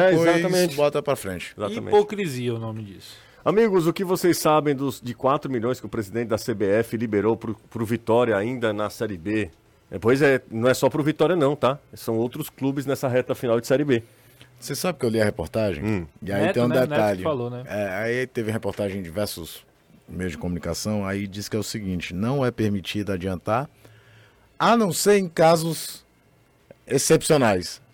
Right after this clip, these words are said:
Speaker 1: É meio que assim, sabe? É proibido, mas pode.
Speaker 2: Rapaz, o pessoal tá me chamando de Enéas aqui também,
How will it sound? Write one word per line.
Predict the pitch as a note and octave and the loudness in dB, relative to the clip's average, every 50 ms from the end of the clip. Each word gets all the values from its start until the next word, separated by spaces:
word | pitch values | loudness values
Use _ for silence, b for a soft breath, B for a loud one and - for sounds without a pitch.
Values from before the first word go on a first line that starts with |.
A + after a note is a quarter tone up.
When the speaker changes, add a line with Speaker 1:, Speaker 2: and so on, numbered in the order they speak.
| _ - | _ -8
Speaker 1:
É | - C3+ | -6 -4
meio | C#3+ D#3 E3 | -2 0 0
que | F3 | 0
assim, | E3+ D#3+ - C3 A#2+ | 0 0 0 -2 -2
sabe? | - - D3 D3+ D#3+ | 0 0 2 2 0
É | |
proibido, | D#3+ - G3+ G3+ F#3 F3 G#3+ A3+ G#3 A3 | 0 2 2 2 2 0 -2 -2 -2 -2
mas | A3 A3 | -2 0
pode. | - D#3 A#2 G#2 F2+ F2 - _ - - _ _ _ _ _ _ _ _ _ _ _ _ _ _ | 0 0 0 0 0 -4 -8 _ -20 -20 _ _ _ _ _ _ _ _ _ _ _ _ _ _
Speaker 2:
Rapaz, | - - B2+ A2 | -10 -10 -8 -8
o | |
pessoal | A2 G#2+ F#2+ A2 G2+ | -8 -8 -8 -8 -6
tá | - A2 | -6 -6
me | G#2 G#2 | -6 -6
chamando | - - F#2 F#2+ G2 G2 G2+ | -4 -4 -2 0 0 0 0
de | F#2+ G#2 G#2+ | 0 0 2
Enéas | A2+ A#2 F#2+ F2+ F2+ F#2+ G2 F#2+ F#2 F2 | 2 2 0 -2 -4 -4 -4 -4 -6 -6
aqui | F#2 E2+ - - F#2 | -8 -10 -10 -14 -18
também, | - - G2+ F2+ E2+ F2 | -14 -12 -12 -12 -12 -14